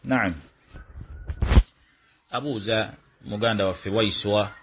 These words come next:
Kuule Abubakar okuva e Mayuge nti, "When I miss prayer during its real time until the next prayer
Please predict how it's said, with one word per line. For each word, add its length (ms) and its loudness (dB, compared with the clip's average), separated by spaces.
Kuule 460 0
Abubakar 600 -2
okuva 260 -4
e 40 4
Mayuge 540 0
nti, 300 -4
"When 220 -2
I 120 0
miss 260 -2
prayer 380 0
during 360 -2
its 180 -6
real 400 -4
time 480 0
until 340 -8
the 100 -6
next 400 -8
prayer 280 0